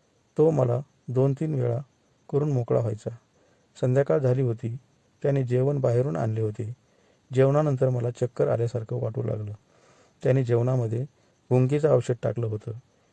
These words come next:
यामुळे जेवणानंतर मी फक्त अंग टाकून पडून राहिले होते. थोड्या वेळाने त्याचा मॅनेजर मित्राला, मित्र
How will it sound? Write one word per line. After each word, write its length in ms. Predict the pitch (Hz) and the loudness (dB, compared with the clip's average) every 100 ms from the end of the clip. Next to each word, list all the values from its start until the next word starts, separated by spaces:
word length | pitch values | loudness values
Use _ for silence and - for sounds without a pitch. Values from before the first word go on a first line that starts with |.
| _ - | _ -2
यामुळे 360 | 135 143 123 | 0 2 0
जेवणानंतर 640 | 117 120 123 127 117 120 131 147 _ _ _ _ _ 139 | 2 2 2 0 -2 -2 -2 -6 _ _ _ _ _ -2
मी 140 | 151 | 0
फक्त 320 | 139 135 - 143 - - | 2 0 2 0 0 -4
अंग 240 | 139 147 | -2 -2
टाकून 420 | 135 123 120 127 | 0 0 0 -2
पडून 240 | 127 117 123 | -2 -2 0
राहिले 240 | 113 107 107 | -2 -2 -4
होते. 360 | 101 - 101 _ _ _ _ _ - | -6 -8 -12 _ _ _ _ _ 0
थोड्या 240 | 127 147 | 4 6
वेळाने 260 | 151 135 127 | 4 2 2
त्याचा 260 | 123 120 127 | 0 -2 -2
मॅनेजर 440 | 113 120 131 131 | -2 -2 0 0
मित्राला, 420 | 123 113 120 113 127 _ _ _ _ _ _ _ - | -2 -4 -6 -6 -8 _ _ _ _ _ _ _ -6
मित्र 360 | 131 117 135 | -4 0 2